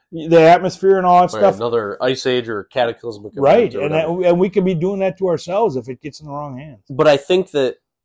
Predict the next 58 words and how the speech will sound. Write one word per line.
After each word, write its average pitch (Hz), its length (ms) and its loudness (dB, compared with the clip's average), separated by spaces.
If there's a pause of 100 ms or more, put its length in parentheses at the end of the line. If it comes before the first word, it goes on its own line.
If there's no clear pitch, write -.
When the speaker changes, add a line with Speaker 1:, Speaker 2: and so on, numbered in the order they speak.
(200)
Speaker 2:
both 147 400 2
movies 104 420 -6
make 101 200 -6
you 98 80 -14
question, 95 560 -8 (180)
you 113 100 -10
know, 85 240 -10 (380)
Speaker 1:
Humans. 147 380 -4
Speaker 2:
things - 0 -
about 101 260 -4
yourself, 95 460 -6
Speaker 1:
Human 160 260 2
Speaker 2:
and, 156 80 -4
Speaker 1:
beings. 160 320 0
Speaker 2:
humans. 104 480 -4 (240)
Speaker 1:
And 139 80 -6
that's 165 200 0
what 160 80 6
we 160 80 6
Speaker 2:
But, 156 60 2
Speaker 1:
should 160 200 2
be 131 80 -4
doing, 113 300 -6
Speaker 2:
but 151 160 -2
I 151 80 2
Speaker 1:
questioning 135 80 -8
Speaker 2:
think 175 160 0
Speaker 1:
ourselves. 110 420 -8 (140)
Speaker 2:
if 139 180 -6
you 139 160 -8
get 139 240 0
anything 143 340 -2
out 131 120 0
of 120 80 -4
this 120 180 -10
movie, 107 240 -8
not 107 240 -8
that 160 80 -6
you 117 120 -10
have 127 200 -4
to - 80 -16 (120)
answer 131 340 -10
this 196 240 -8
or 107 80 -6
that 95 180 -10
there 95 220 -8
is 170 120 -4
a 143 60 -4
right 101 200 -6
answer, 87 400 -14 (340)
but - 100 -4
Speaker 1:
Florence 185 340 4
Speaker 2:
I 135 40 4
think 127 80 -4
that - 0 -
Speaker 1:
Pugh 165 200 6
was 139 200 2
naked. 131 420 -2